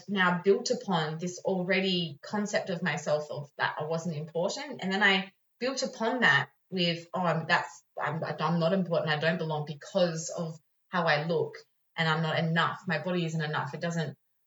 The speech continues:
look like it should." And so my behaviors now started to match this belief system where I felt like I needed to change my body in order to fit in, in order for people to love me or to,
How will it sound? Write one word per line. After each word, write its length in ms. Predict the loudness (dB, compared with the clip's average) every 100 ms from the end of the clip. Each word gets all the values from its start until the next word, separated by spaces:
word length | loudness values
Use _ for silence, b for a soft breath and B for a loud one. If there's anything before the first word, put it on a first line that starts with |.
| 2
look 220 | 2 4
like 180 | 0 0
it 100 | -2
should." 360 | 0 -2 -4 -10 B B 2
And 220 | 4 4
so 420 | 4 6 6 4
my 160 | 4 2
behaviors 580 | 2 0 0 0 -4 0
now 140 | 0
started 380 | 2 0 2 0
to 140 | 0
match 440 | 2 2 2 0 -4
this 180 | -4 -8
belief 340 | -4 -2 -2
system 440 | -4 -6 -2 -2
where 280 | 2 2 2 B B _
I 120 | -2 0
felt 260 | 4 4
like 160 | 4 0
I 80 | 0
needed 320 | 0 -2 -4
to 200 | -4 -6
change 560 | -8 -6 -2 -2 -2 0
my 160 | 0
body 360 | 0 0 0 0
in 160 | -2 0
order 300 | 0 2 2
to 80 | 0
fit 260 | -6 -8 -2
in, 300 | -4 -4 -12 _
in 140 | -6 -2
order 240 | 2 2
for 140 | 2 -4
people 380 | -4 -4 -4 -6
to 140 | -4
love 280 | 0 0 0
me 280 | -2 -4 -2
or 240 | -2 -2
to, 120 | -4